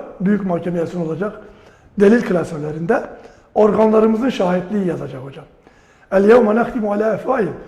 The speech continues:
ve tu-, ve tukellimuna eydîhim ve teşhedü arculuhum bimâ kânû yeksibûn." diyor. Yasin suresinde var, Fus-, Fussilet'te de var hocam buna benzer ayet. Yasin altmış beşte söylüyor bu ayet-i kerime. "O gün onların ağızlarını mühürleriz, elleri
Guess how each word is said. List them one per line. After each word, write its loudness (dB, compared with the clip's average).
ve -6
tu-, -6
ve 0
tukellimuna 0
eydîhim 0
ve -8
teşhedü -2
arculuhum 2
bimâ 0
kânû 0
yeksibûn." -4
diyor. -2
Yasin 2
suresinde -4
var, -8
Fus-, -8
Fussilet'te -6
de -6
var -8
hocam -12
buna -10
benzer -10
ayet. -6
Yasin 2
altmış -2
beşte 0
söylüyor -4
bu -2
ayet-i -6
kerime. -4
"O 8
gün 6
onların 2
ağızlarını 2
mühürleriz, 0
elleri 6